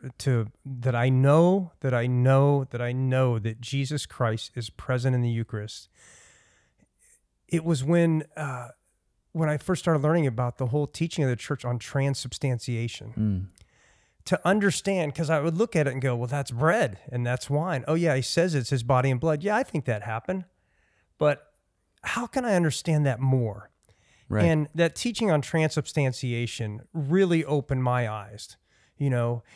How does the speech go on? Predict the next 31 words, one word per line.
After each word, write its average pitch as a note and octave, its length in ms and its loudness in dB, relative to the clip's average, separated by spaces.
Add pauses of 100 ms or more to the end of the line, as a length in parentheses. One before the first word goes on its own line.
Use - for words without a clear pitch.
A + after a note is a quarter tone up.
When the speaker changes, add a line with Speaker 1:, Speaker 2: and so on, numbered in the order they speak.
Speaker 1:
is E3 180 2
it D3+ 100 0
a C#3+ 80 2
change? G3+ 720 0
You E3 120 0
know, C#3 280 2
are D3+ 120 4
you G3 120 0
looking G3+ 240 2
for D3 160 2
an B2+ 160 -4
accidental D#3 560 0
change, F#3 440 0
which C#3 180 -2
is B2 120 -4
a A#2+ 60 -6
change C#3 360 0
on A#2+ 120 0
the G#2+ 60 -6
surface, F#3+ 480 -2
so - 220 -2
the A#2 120 -2
look B2+ 280 -4
of G3+ 100 0
it A3+ 100 -4
changes? A#3 480 -4
Speaker 2:
Yeah. G2 140 0 (440)
Speaker 1:
Like, B2+ 280 -4
you C#3+ 80 0
know, B2+ 120 0
wood D#3 680 0